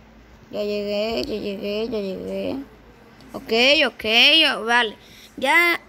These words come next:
eh, he llegado al nivel dieciocho. No sé si ya desbloqueé algo nuevo, pero bueno. A ver, em, ¿qué hago?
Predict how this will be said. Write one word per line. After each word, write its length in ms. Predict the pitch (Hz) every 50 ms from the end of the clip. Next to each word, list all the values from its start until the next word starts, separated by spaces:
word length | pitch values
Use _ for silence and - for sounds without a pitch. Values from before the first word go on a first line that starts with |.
| - -
eh, 600 | - 226 233 233 226 214 214 214 220 233 240 240
he 60 | 254 247
llegado 680 | 247 240 233 214 233 233 240 240 254 262 269 262 - - - -
al 920 | - 247 262 269 277 277 285 277 277 269 262 254 254 233 226 226 226 226
nivel 1000 | 226 226 226 220 226 226 233 240 240 240 240 233 226 220 214 214 208 208 208 196
dieciocho. 680 | 214 233 247 262 262 - - 247 240 240 233 - - 294 302 339 339 - - - - - - - - - -
No 180 | 277 285 302
sé 140 | 330 320 320
si 160 | 311 302 311
ya 140 | 311 294 285
desbloqueé 840 | 302 311 302 269 - - 240 247 240 - - - 233 220 226 - 220
algo 340 | 233 233 233 226 226 226
nuevo, 600 | 220 208 220 220 226 226 233 254 269 311 330 349 349 - - - - - - - - - - - - -
pero 360 | - 254 240 240 240 240 240 226
bueno. 340 | 233 226 208 202 202 214 - - - - - - - - - - - - - - - - - - - - - - - - -
A 80 | 214
ver, 240 | 214 233 220 208 - - - - - - - - - - -
em, 1080 | - 240 240 240 233 226 233 233 233 226 226 220 214 214 214 220 220 214 214 214 214 - - - - - - - - - - - - - - - - - - - - - - - _ - - - - - - - - - - _ - - - - - _ _ _ _ - -
¿qué 100 | - 240
hago? 300 | 247 220 214 202 202